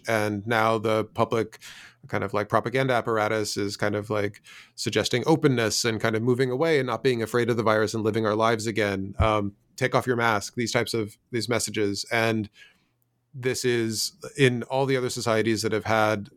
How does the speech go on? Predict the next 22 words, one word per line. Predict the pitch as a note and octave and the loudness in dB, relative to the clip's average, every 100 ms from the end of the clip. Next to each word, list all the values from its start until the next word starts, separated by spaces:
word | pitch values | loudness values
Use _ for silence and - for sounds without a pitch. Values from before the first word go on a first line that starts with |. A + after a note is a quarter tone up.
| _ | _
um, | A#2+ A2 A2 | -6 -4 0
relative | A#2 A2+ G#2+ | 0 0 -2
success, | G#2+ - A2 G#2 G2 - - - | -6 -4 0 0 0 -4 -6 -6
um, | G#2+ G2+ G2+ G#2 | -4 -2 -2 -2
with | A2 G2+ - | -4 -4 -2
border | C3+ B2+ B2 | 0 0 -2
controls | A#2 B2 A2 G#2+ G#2 | -2 0 2 0 0
then | A2 G2 | 0 2
opening | G#2+ A2 A2 | 0 0 2
up. | A2+ A2 - _ - - _ - | 4 2 -2 _ -20 -20 _ -4
Um, | G#2 G#2 G2+ | -2 -2 -2
Taiwan, | - A2 G#2 G#2 G2+ G#2 G#2 G#2 - | 0 0 2 2 2 0 -2 -4 -6
uh, | G#2+ G#2 | -8 -6
South | G2 G#2 - | -2 -2 -2
Korea, | A2 G#2+ G#2 | -2 0 0
uh, | G2+ G2+ G#2+ A2 A2 G2+ | 0 -2 -6 -8 -8 -4
Hong | A2 G#2+ | -2 -2
Kong, | A2 G#2 G2+ G2+ _ _ _ | 0 0 -2 -6 _ _ _
um, | A2 G#2 G2 | -4 -4 -2
saw | - G#2+ | -2 -2
massive | A2+ A#2 - A2 | 2 2 0 -2
spikes. | - G#2+ G#2+ - - - | -2 0 0 0 -6 -6